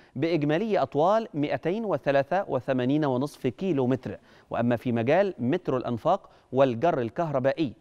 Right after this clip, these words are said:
تم الانتهاء من تنفيذ مشروعات بإجمالي تكلفة وصل إلى ثلاثة وأربعين وواحد من عشرة مليار جنيه. في الوقت ذاته، بلغ إجمالي تكلفة المشروعات الجاري تنفيذها في مجال مترو الأنفاق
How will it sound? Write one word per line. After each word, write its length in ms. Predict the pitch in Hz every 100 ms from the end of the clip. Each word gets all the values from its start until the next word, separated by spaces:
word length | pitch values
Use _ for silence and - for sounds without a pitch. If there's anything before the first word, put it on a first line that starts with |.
| _ - _
تم 180 | 240 220
الانتهاء 560 | 165 143 135 160 160 151
من 200 | 139 131
تنفيذ 380 | 139 120 175 135
مشروعات 680 | 135 - 131 120 160 208 135
بإجمالي 680 | 151 156 147 151 180 240 277
تكلفة 480 | 202 202 147 120 - _ -
وصل 400 | 135 214 170 127
إلى 360 | - 160 202 - _ -
ثلاثة 480 | 131 147 165 208 -
وأربعين 680 | 135 120 117 120 147 139 143 - _ -
وواحد 400 | 131 151 139 120
من 120 | 120
عشرة 420 | 120 - 123 113 _ _ -
مليار 440 | 131 127 123 110 -
جنيه. 420 | 135 139 87 _ _ _ _ _ _ _ _ _ _ _ _ _ _
في 120 | - 190
الوقت 300 | 220 - 190
ذاته، 520 | 196 262 202 185 160
بلغ 360 | 160 208 165
إجمالي 500 | 139 139 143 196 170
تكلفة 420 | 147 139 160 165 147
المشروعات 500 | 131 123 - 123 185 -
الجاري 380 | 139 123 214 165
تنفيذها 560 | 143 127 135 135 156 196
في 160 | 165
مجال 380 | 127 120 143 127
مترو 280 | 151 - 165
الأنفاق 440 | 151 127 160 220